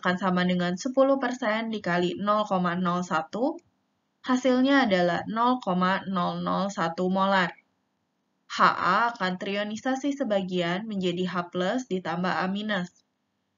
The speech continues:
Mula-mula terdapat nol koma nol satu molar H A.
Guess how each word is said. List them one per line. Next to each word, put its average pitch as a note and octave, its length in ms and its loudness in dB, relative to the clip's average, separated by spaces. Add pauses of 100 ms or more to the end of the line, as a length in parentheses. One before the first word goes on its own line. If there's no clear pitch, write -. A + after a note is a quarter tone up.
(160)
Mula-mula F3+ 640 2
terdapat F3 560 -2
nol B3+ 320 2
koma F#3 400 0
nol B3+ 240 0
satu A3 320 -6
molar F#3 320 -2
H F#3 160 -4
A. E3 320 0